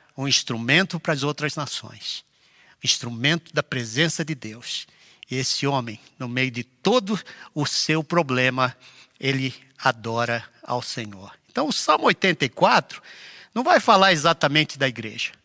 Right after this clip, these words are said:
porque a igreja sou eu e você. Mas ele vai falar do ajuntamento de pessoas lavadas pelo sangue do Senhor. Tem muita gente que diz, "Ah, a igreja sou eu. Eu não tô nem aí pra aquele lugar onde."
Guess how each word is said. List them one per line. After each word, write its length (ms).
porque 180
a 20
igreja 380
sou 220
eu 160
e 20
você. 420
Mas 180
ele 120
vai 160
falar 680
do 100
ajuntamento 1120
de 100
pessoas 680
lavadas 680
pelo 220
sangue 320
do 100
Senhor. 320
Tem 160
muita 260
gente 300
que 80
diz, 320
"Ah, 140
a 60
igreja 300
sou 220
eu. 180
Eu 120
não 100
tô 140
nem 180
aí 260
pra 140
aquele 240
lugar 400
onde." 300